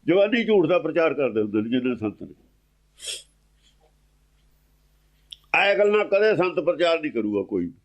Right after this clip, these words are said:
ਇਹ ਨਾਮਧਾਰੀਆ ਕਰਕੇ ਦਿਖਾਉਣਾ ਪ੍ਰਚਾਰ, ਨਾਮਧਾਰੀਆ ਕਰਕੇ ਦਿਖਾਉਣਾ। ਦਸ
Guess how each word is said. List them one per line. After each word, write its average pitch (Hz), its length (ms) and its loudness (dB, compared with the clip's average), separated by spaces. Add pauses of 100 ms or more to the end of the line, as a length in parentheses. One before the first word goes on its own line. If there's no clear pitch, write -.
(340)
ਇਹ 143 60 0
ਨਾਮਧਾਰੀਆ 151 520 0
ਕਰਕੇ 131 300 -4
ਦਿਖਾਉਣਾ 107 320 -2
ਪ੍ਰਚਾਰ, 85 360 -8 (2250)
ਨਾਮਧਾਰੀਆ 143 520 0
ਕਰਕੇ 147 260 -2
ਦਿਖਾਉਣਾ। 98 440 -4 (840)
ਦਸ 139 160 4